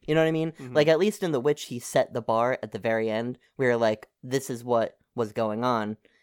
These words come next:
Speaker 1: in this movie, it didn't really commit to anything.
Speaker 2: Yeah.
Speaker 1: Uh, and then, um, being on top of that, Alexander Skarsgård character wasn't even a good person.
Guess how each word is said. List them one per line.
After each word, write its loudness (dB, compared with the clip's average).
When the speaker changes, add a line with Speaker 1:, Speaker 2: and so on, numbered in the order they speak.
Speaker 1:
in -6
this 2
movie, -2
it -4
didn't 2
really 0
commit -4
to -10
anything. -6
Speaker 2:
Yeah. -8
Speaker 1:
Uh, -2
and 6
then, 2
um, 0
being 2
on -2
top -2
of -4
that, -4
Alexander 2
Skarsgård -2
character -2
wasn't 0
even -2
a -6
good -4
person. -6